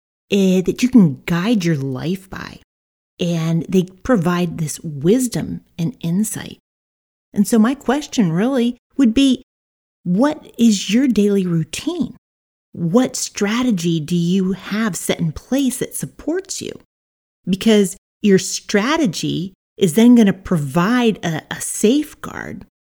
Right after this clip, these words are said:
for you in your personal life and your professional life. So it's taking this time to meditate. Now, I'm not talking about, like, churchy jargon, like, no, I'm talking about solid,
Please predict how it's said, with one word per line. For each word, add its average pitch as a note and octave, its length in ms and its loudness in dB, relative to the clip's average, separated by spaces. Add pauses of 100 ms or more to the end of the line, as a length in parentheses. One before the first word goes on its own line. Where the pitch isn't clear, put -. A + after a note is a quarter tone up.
(460)
for A3+ 100 2
you A3+ 420 4
in A3+ 160 8
your G#3 140 6 (480)
personal D#4+ 420 0
life F4+ 320 -8 (160)
and F#4 240 0
your G#3+ 100 -2
professional - 640 -8
life. - 180 -18 (840)
So G#3+ 220 2
it's G3 160 -2
taking E4 440 0
this - 240 -2
time - 640 -4 (500)
to E3 160 -4
meditate. E3+ 800 -4 (640)
Now, G3+ 180 2
I'm B3+ 120 0
not F#4 160 -2
talking B3+ 300 0
about, - 260 -4
like, F3+ 260 -8
churchy F#3+ 680 -2
jargon, E3+ 680 0
like, D#3 260 -4 (320)
no, F3+ 360 0
I'm F#3+ 140 0
talking A#3+ 320 -2
about E3+ 380 -6
solid, E3 680 -8